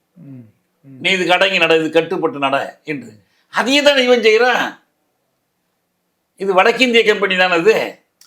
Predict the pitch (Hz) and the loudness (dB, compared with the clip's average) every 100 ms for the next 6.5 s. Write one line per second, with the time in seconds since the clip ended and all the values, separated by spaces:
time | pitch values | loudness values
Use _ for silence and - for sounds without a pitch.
0 | _ - 151 123 _ _ _ - 143 110 | _ -14 -12 -12 _ _ _ -20 -18 -18
1 | 135 127 _ 143 123 _ _ - 143 120 | -20 -20 _ -20 -20 _ _ -18 -16 -16
2 | _ _ _ _ _ - 175 208 226 208 | _ _ _ _ _ -12 -4 0 4 4
3 | 190 240 262 247 247 240 208 180 185 208 | 4 2 2 2 2 0 0 0 2 0
4 | 131 - _ _ _ _ _ _ 135 117 | -2 -12 _ _ _ _ _ _ -20 -20
5 | _ _ 139 135 175 190 - _ 175 170 | _ _ -20 -18 -8 -8 -8 _ 0 4
6 | 294 302 - 269 | 4 4 2 -2